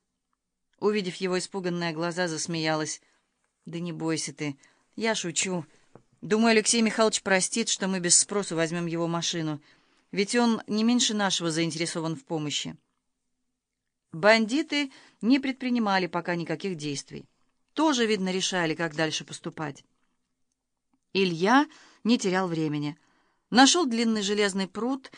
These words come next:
и шмыгнул обратно к гаражу. Вскоре оттуда послышался скрежет, И тут же из кустов черемухи раздалась короткая очередь, и пули выбили кирпичную крошку из стен гаража. Елена Васильевна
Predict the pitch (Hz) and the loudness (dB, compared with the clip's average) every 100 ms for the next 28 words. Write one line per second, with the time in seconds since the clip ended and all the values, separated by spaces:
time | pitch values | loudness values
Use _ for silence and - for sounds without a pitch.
0 | - - 277 - - 226 190 233 214 180 | -12 -2 0 2 0 0 -2 0 0 0
1 | 190 190 196 165 196 190 165 156 - _ | -2 -2 -6 -6 -6 -6 -6 -10 -14 _
2 | _ _ _ _ _ _ _ _ - - | _ _ _ _ _ _ _ _ -8 -2
3 | 262 254 214 - 233 214 208 208 220 208 | 2 4 4 2 -2 -2 -2 -2 -2 -4
4 | 202 190 - 233 269 196 175 - - - | -4 -6 -6 -2 0 -2 -6 -10 -20 -20
5 | _ _ 220 - 311 240 196 - - 202 | _ _ -4 0 0 2 0 -2 -4 -6
6 | 226 208 311 277 254 220 196 170 - 165 | -6 -4 -2 -2 -2 0 -2 -2 -2 -4
7 | - - 185 220 208 240 233 - 226 220 | -6 -6 0 2 2 2 2 0 -2 -2
8 | 226 220 269 262 190 170 - - - - | -2 0 0 0 -2 -4 -8 -20 -16 -6
9 | 226 - 311 285 247 269 240 247 240 226 | -6 0 2 4 4 2 2 0 -2 -2
10 | 254 240 - 226 214 240 262 - 233 - | -2 -2 -2 -2 -2 0 0 -2 -6 -2
11 | 202 - - 208 190 190 175 160 135 _ | -2 -2 -4 -6 -4 -4 -4 -8 -12 _
12 | _ - - - _ _ _ _ _ - | _ -20 -20 -20 _ _ _ _ _ -2
13 | 214 214 190 196 190 247 240 220 | 2 4 4 2 2 2 2 0